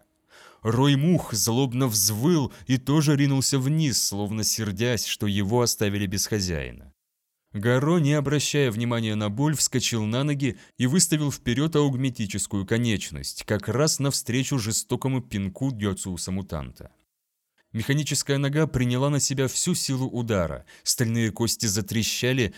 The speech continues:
а в животе вспыхнула ослепительная боль отдачи. Гаро повернул меч, и тяжёлый эфес ударом слева разбил антропоидные глаза и чёрные мандибулы. Рой уже опустился, а Гаро, не останавливая оружие, отсёк лоскут бледной,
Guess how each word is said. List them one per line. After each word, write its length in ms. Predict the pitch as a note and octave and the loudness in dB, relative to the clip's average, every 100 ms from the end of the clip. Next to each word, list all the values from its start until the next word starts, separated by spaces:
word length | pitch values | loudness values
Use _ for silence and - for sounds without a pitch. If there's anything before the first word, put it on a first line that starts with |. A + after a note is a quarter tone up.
| - | -4
а 120 | G#2 | -2
в 60 | A2+ | 0
животе 520 | G#2 A#2 A#2 - D3 | 0 0 0 0 0
вспыхнула 600 | A#2+ - E3 - C#3+ C#3+ | 0 -2 -2 -2 0 0
ослепительная 920 | B2 B2 - B2 - E3+ D3+ D3 C#3+ | 2 0 0 -2 0 -2 0 0 0
боль 240 | B2+ F#2 F2 | 0 -2 -2
отдачи. 640 | F2+ F2 D2 C2+ - C#2 _ _ _ _ _ _ - | -4 -6 -8 -8 -16 -18 _ _ _ _ _ _ -12
Гаро 340 | G2+ B2 D#3+ | -2 2 2
повернул 480 | D3+ C#3 C#3+ D3 C#3+ | 2 2 2 2 2
меч, 320 | C#3+ F3 - | 2 0 0
и 60 | G2 | -2
тяжёлый 560 | A2+ G2 A#2+ A#2 A2 | -2 0 0 0 -2
эфес 420 | G#2+ - D3+ - | -2 -2 -2 -2
ударом 360 | G#2+ G#2 A#2 A2+ | -2 -2 0 0
слева 440 | - A#2 D3 D3+ C#3+ | -2 -2 -2 0 0
разбил 420 | A#2+ F#2+ C#3+ C3+ | 0 -2 -4 -2
антропоидные 840 | B2 G#2+ A2+ G2 C3+ B2+ G#2+ G#2+ G2 | -2 0 -2 0 0 0 0 -2 -2
глаза 500 | F#2+ G2+ F#2+ C3 C#3+ | -2 -2 0 -2 -2
и 180 | A#2 | -4
чёрные 500 | G2 - A#2 A#2+ B2 | -4 -2 -2 -2 -2
мандибулы. 720 | A#2+ B2 A2 E2+ C2 C2 C2+ - _ _ _ - - - | -2 -2 -2 -4 -6 -12 -16 -20 _ _ _ -20 -20 -4
Рой 460 | F2+ F#2+ A2 E3 | -2 2 4 4
уже 340 | F#3 D#3 C3 C#3 | 4 2 0 0
опустился, 880 | C3+ C3 - - F#2 C#2+ - C2+ C2 - - | -2 -4 -4 -6 -8 -8 -10 -12 -14 -18 -6
а 120 | F2 | -2
Гаро, 460 | F2 F#2 G#2+ C#3+ A2 | 2 2 2 0 0
не 180 | F#2 | -2
останавливая 680 | G2+ - A#2 A#2 A2 A2 A2 | -2 -2 -2 -2 -2 -2 -2
оружие, 560 | - G#2 A#2+ C#3+ B2+ B2+ | 0 0 2 0 0 0
отсёк 600 | G2+ A2+ - - D3 C#3+ | 0 -2 -2 0 0 0
лоскут 520 | B2 A#2+ - C#3 A#2 | -2 -2 -2 -4 -4
бледной, 680 | F#2 A2 C3+ B2+ G#2 D#2 | -4 -2 0 0 -2 -4